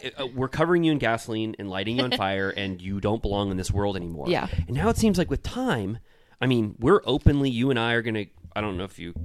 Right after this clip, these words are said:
Speaker 1: well, should I say it? I mean,
Speaker 2: We're going to see her
Speaker 1: yeah, we're
Speaker 2: live
Speaker 1: going to,
Speaker 2: show.
Speaker 1: yes, like, we're going to see Stassi's show, and I don't even, I,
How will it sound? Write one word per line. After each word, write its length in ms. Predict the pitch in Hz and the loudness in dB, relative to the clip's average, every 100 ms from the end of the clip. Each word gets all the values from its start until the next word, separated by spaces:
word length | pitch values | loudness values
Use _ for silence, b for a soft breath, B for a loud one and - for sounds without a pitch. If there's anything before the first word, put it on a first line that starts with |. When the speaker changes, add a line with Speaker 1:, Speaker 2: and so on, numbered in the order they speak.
| 76 | -8
Speaker 1:
well, 280 | - 95 - - - | -6 -6 -6 -12 -14
should 140 | - 95 | -4 -4
I 40 | |
say 300 | - 98 104 | -2 -2 -2
it? 80 | 120 | -2
I 60 | 113 | -2
mean, 160 | 107 - B | -2 -4 B
Speaker 2:
We're 140 | 190 180 | 0 2
going 260 | 180 175 175 | 2 2 0
to 60 | |
see 360 | 175 175 175 185 | -2 -2 -2 -2
her 220 | 214 214 | -2 6
Speaker 1:
yeah, 120 | 247 | 10
we're 80 | 139 | 10
Speaker 2:
live 80 | 135 | 10
Speaker 1:
going 240 | 139 165 | 10 10
to, 60 | 147 | 8
Speaker 2:
show. 280 | 156 170 226 | 6 4 0
Speaker 1:
yes, 460 | - 269 269 - - | 2 2 2 -2 -6
like, 120 | 117 | -6
we're 100 | 127 | -2
going 260 | 123 151 196 | 2 4 4
to 60 | |
see 500 | 160 - 147 139 101 - - | -2 -4 -6 -10 -14 -20 -6
Stassi's 360 | - 139 127 | -2 -2 -2
show, 360 | - 131 127 123 | 0 2 2 2
and 100 | 123 | 2
I 60 | 135 | 4
don't 160 | 180 151 | 2 0
even, 260 | 139 135 - | -2 -2 -4
I, 80 | - | -8